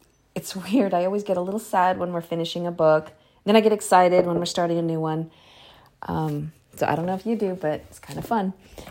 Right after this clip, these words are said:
Okay, so we're gonna finish Galatians today, and then we're doing Second Kings fifteen sixteen. Of course, that is a head spinner for sure. Um, and then Proverbs seventeen.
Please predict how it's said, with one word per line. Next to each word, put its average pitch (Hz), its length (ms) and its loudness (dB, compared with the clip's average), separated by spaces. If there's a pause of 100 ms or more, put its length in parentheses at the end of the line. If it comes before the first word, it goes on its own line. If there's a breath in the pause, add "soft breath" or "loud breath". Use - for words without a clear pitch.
Okay, 185 160 0
so 170 160 -2
we're 180 100 2
gonna 214 140 2
finish 214 260 -2
Galatians 185 480 -2
today, 175 460 -2
and 170 120 -6
then 165 140 -6
we're 165 80 -6
doing 165 180 -8
Second 160 300 -10
Kings 156 300 -14
fifteen 147 360 -16
sixteen. 247 920 -4
Of - 160 -10
course, - 760 -2 (540)
that 175 280 4
is 151 100 -6
a 147 60 -2
head 147 360 -6
spinner 147 520 -4
for 143 180 -10
sure. 147 480 -4 (580 loud breath)
Um, 165 400 0
and 170 160 -2
then 165 360 0
Proverbs 156 400 0
seventeen. 143 680 0